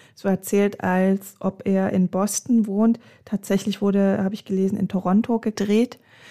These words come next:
Und da nimmt er dann auch seine Rolle wirklich dann als Vater wahr und hat dann die Chance, anders als die Mutter, die sie in dem Moment nicht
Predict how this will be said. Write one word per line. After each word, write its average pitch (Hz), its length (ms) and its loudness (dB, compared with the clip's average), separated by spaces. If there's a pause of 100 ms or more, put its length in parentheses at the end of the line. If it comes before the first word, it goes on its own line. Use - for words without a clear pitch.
(540)
Und 190 420 2
da 185 140 2
nimmt 226 280 4
er 208 140 0
dann 196 220 2
auch 202 340 0
seine 190 320 2
Rolle 202 420 2
wirklich 196 380 -4
dann 196 160 -2
als - 560 -6 (100)
Vater 190 640 -2
wahr 180 320 0
und 196 220 2
hat 208 180 -6
dann 214 360 0
die 208 120 -4
Chance, 196 480 -2
anders 214 460 2
als 196 400 -4
die 196 180 0
Mutter, 277 560 2
die 214 160 -4
sie 214 280 -2
in 208 120 2
dem 208 140 2
Moment 202 340 2
nicht 214 160 0